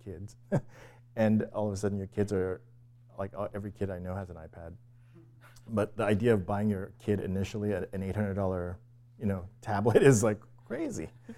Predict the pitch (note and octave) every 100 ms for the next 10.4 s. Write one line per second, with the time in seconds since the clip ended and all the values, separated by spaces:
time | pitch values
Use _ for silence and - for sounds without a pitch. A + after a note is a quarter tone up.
0 | D3 - - F#2+ - A2+ G#2 - - G#2+
1 | F#2+ - D2+ C#2+ - A2+ C#3 - C3 C#3+
2 | A#2+ A2+ A#2+ B2 G2+ F2+ - - A2+ -
3 | - - - - - A#2+ A2+ A2 G#2+ C#3
4 | D3 C3 A2 G2 G2+ - - F3 D#3 F#2+
5 | G#2 G2+ F#2+ F#2+ G#2 - B2+ B2+ - C2
6 | - - - - G#2 G2 - G2+ G2 G2
7 | - - - - - - B2 C3+ A2 G#2+
8 | F#2 G#2+ G#2+ - G2+ G2 - G2 G2 F#2
9 | - - - G2+ F#2+ G2 G#2 G#2+ D#2+ -
10 | - - - F#2+